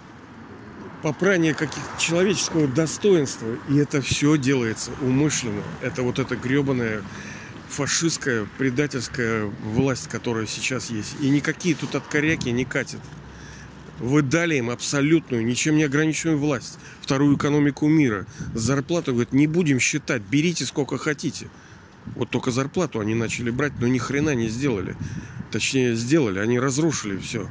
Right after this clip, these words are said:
И продолжают рушить то, что советский народ сделал.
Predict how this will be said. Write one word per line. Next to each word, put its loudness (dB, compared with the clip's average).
И 0
продолжают 0
рушить -2
то, -2
что -2
советский -2
народ -2
сделал. -2